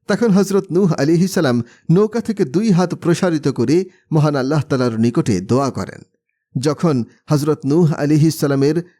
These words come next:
জীবনের শেষ দিনটি চলে আসে, সেদিন তিনি রোদের মাঝে বসেছিলেন। তখন মালাকুল মাউত এসে তাকে সালাম দেন। তিনি সালামের উত্তর দিয়ে বলেন, "মালাকুল মাউত, আপনি এখানে কেন এসেছেন?" তখন মালাকুল মাউত উত্তর দেন,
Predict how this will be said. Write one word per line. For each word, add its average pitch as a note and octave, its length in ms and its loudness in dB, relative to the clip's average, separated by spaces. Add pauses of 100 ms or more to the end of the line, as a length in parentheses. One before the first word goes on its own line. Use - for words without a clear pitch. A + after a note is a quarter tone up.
(100)
জীবনের F3 480 0
শেষ G3 360 0
দিনটি D#3+ 340 0
চলে D3+ 220 0
আসে, C#3 400 -2 (280)
সেদিন G#3+ 340 -2
তিনি G3 220 -2
রোদের B2+ 340 2
মাঝে A#2 260 0
বসেছিলেন। A2+ 640 -4 (420)
তখন C3 240 0
মালাকুল A#2+ 460 0
মাউত A2 300 0
এসে A2+ 340 -2 (260)
তাকে C3 200 -2
সালাম G#2 360 -4
দেন। B1+ 220 -12 (540)
তিনি A#3+ 160 0
সালামের G#3+ 360 0
উত্তর G#3 320 -2
দিয়ে F#3 160 -2
বলেন, C3 400 -2 (420)
"মালাকুল B2+ 460 0
মাউত, A2 400 -4 (500)
আপনি F3+ 300 -2
এখানে G3 260 2
কেন F#3 240 -2
এসেছেন?" G#2+ 520 -4 (440)
তখন A#3 280 0
মালাকুল A3+ 420 0
মাউত G3+ 320 0
উত্তর G3 300 0
দেন, A2 360 -6